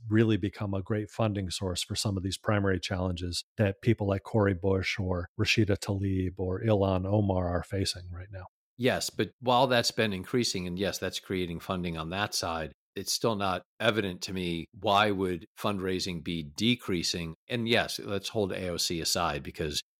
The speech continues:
Speaker 2: I don't think anyone's worried about her ability to raise money. She's very good at it. But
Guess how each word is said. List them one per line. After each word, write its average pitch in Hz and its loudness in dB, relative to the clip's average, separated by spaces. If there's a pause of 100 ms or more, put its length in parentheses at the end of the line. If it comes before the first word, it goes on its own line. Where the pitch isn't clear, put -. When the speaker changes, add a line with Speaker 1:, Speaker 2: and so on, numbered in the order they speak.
Speaker 2:
I 110 0
don't 92 0
think 87 0
anyone's 90 4
worried 82 4
about 80 0
her 90 -2
ability 80 -2
to 78 -10
raise 87 0
money. 87 -2 (100)
She's 95 -2
very 92 -2
good 107 0
at 80 -4
it. 71 -14 (140)
But 120 0